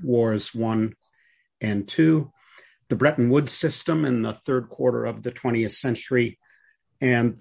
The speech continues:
the post-Bretton Woods international monetary non-system. The second and third editions of the book added a discussion of, uh, the euro and the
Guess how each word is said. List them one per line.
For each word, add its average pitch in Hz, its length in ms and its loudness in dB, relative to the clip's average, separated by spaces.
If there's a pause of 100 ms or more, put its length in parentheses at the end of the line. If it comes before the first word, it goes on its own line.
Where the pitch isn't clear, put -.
the 120 300 2 (140)
post-Bretton - 1500 -4
Woods 117 600 -4 (220)
international 123 500 2
monetary 120 600 0
non-system. 113 800 -2 (540)
The 131 260 2 (200)
second 170 460 2
and 127 240 2
third 135 240 4
editions 120 840 -4 (100)
of 113 380 -2
the 113 120 0
book 113 500 2 (640)
added 127 340 2
a 120 80 4
discussion 113 840 -4 (260)
of, 104 540 -4 (500)
uh, 107 260 -4
the 113 180 2
euro 117 840 4 (120)
and 104 400 -4
the 110 220 0